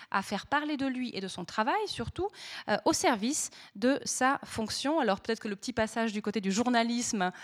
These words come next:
a joué un rôle, puisqu'il a été journaliste indépendant, euh, après ses études universitaires. C'est lui qui a eu l'idée sur le site de la Confédération, je ne sais pas si vous avez été faire un, un tour, mais je, je vous commence, je vous conseille de le faire. Il a, euh, mis la pratique d'un blog sur le site internet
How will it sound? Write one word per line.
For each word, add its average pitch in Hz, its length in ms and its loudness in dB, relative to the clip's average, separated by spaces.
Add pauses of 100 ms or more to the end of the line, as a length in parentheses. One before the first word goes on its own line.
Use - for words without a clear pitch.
(200)
a 220 100 4
joué 226 240 -2
un 202 160 4
rôle, 247 300 4
puisqu'il 190 240 -4
a - 20 2
été 190 160 -2
journaliste 196 320 0
indépendant, 190 560 4
euh, 175 140 2 (340)
après - 240 0
ses 233 160 0
études 208 160 -2
universitaires. 214 640 2 (420)
C'est - 160 0
lui 311 240 2
qui - 140 2
a 226 40 8
eu 247 60 6
l'idée 269 560 2
sur - 180 -6
le 190 100 -4
site 311 200 -2
de 277 60 0
la 240 100 2
Confédération, 226 640 -2
je - 60 -8
ne - 20 -16
sais - 60 -18
pas 233 80 -4
si - 100 -8
vous 214 140 -6
avez 190 440 -8
été 190 200 -12
faire 269 160 -4
un, 254 260 -2
un 202 140 -4
tour, 311 240 -2
mais 214 120 4
je, 202 280 -8
je 196 40 -8
vous 208 100 -8
commence, 226 420 0
je 208 80 -4
vous - 40 -4
conseille 226 240 2
de 226 60 0
le 208 80 2
faire. 311 240 2 (340)
Il 226 160 -2
a, 185 760 0
euh, - 20 -6
mis 208 440 -2
la 226 100 4
pratique 240 300 -4
d'un 190 140 0
blog 240 380 6
sur 247 180 -4
le 220 80 0
site - 240 -4
internet 220 520 0